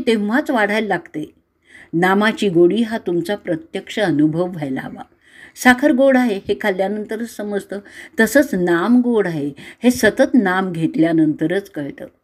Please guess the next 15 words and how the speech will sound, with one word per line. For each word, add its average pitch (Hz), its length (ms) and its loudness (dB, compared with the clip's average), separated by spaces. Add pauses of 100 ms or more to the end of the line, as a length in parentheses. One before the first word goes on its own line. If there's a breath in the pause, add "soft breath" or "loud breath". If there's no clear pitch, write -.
(340 loud breath)
प्रपंचाची 208 640 0
गोडी 170 280 4
टाकून 165 440 -2
दिली 202 240 -2
आणि 220 260 0
नामाची 175 580 2
गोडी 185 280 0
मनात 170 320 0
पक्की 202 460 -4
केली 240 440 4
की - 440 2
अखंड 262 460 0
नामस्मरण 196 840 -4
व्हायला 156 300 -4
लागतं 147 320 -10